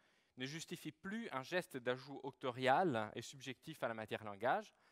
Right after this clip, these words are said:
si bien que l'écrivain du présent et du futur, au lieu d'être un auteur, doit devenir ce que Goldsmith appelle un word processor, un processeur de mots, à savoir un réorganisateur de matière verbale préexistante,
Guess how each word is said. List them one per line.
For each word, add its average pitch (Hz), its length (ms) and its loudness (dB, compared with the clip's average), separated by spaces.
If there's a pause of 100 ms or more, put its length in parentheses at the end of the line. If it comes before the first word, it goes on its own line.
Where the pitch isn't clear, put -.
(300)
si - 160 -8
bien 170 200 2
que 151 100 -2
l'écrivain 147 400 -2
du 127 100 -10
présent 139 420 -6
et 117 60 -4
du 107 80 -14
futur, 196 560 -8
au 110 80 -8
lieu 143 220 -6
d'être 117 560 -2
un 98 160 -8
auteur, 196 560 -4 (380)
doit 131 160 2
devenir 160 380 -6
ce - 120 -12
que 135 100 -12
Goldsmith 160 540 -4
appelle 170 460 4
un 117 220 2
word 156 260 0 (100)
processor, - 560 -8 (500)
un - 140 -12
processeur 127 680 -10
de 117 100 -14
mots, 101 200 -10 (880)
à 120 80 4
savoir 160 400 6
un 127 60 6
réorganisateur 151 800 2
de 143 60 -6
matière 123 340 -2
verbale 113 440 2
préexistante, 113 880 -8